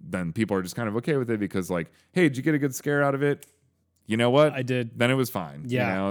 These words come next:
Speaker 2: right,
Speaker 1: then
Speaker 2: right,
Speaker 1: you
Speaker 2: right.
Speaker 1: had a good horror movie moment.
Speaker 2: Yeah, yeah.
Speaker 1: Um, but I just think that we should,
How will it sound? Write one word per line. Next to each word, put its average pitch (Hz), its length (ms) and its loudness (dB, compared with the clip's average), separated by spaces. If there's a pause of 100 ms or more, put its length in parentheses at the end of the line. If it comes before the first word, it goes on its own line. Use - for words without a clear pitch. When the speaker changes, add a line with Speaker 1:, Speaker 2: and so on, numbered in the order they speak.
Speaker 2:
right, 101 100 2
Speaker 1:
then 98 80 0
Speaker 2:
right, 95 180 -2
Speaker 1:
you 98 60 0
Speaker 2:
right. 98 60 0
Speaker 1:
had 104 120 0
a 98 140 2
good 104 240 0
horror 98 240 2
movie 90 300 -2
moment. 80 440 -10
Speaker 2:
Yeah, 107 280 -8
yeah. 92 180 -14 (340)
Speaker 1:
Um, 87 500 -4
but 151 300 2
I 147 160 2
just 156 240 0
think 123 280 -4 (300)
that 101 400 2
we 101 280 0
should, 92 480 -2